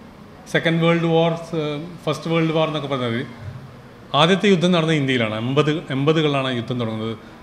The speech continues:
ആ യുദ്ധത്തിൽ ഫസ്റ്റ്, ആ, science വാറിൽ ശാസ്ത്രം ശരിക്കും പറഞ്ഞാൽ,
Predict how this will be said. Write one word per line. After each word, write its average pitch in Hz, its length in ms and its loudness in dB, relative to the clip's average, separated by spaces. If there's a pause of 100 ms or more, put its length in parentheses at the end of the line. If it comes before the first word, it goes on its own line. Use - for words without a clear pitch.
(120)
ആ 139 160 2
യുദ്ധത്തിൽ 135 760 0 (400)
ഫസ്റ്റ്, 139 440 0 (920)
ആ, 127 460 0
science 135 500 0
വാറിൽ 123 420 2 (440)
ശാസ്ത്രം 139 720 0 (720)
ശരിക്കും 131 280 0
പറഞ്ഞാൽ, 135 360 0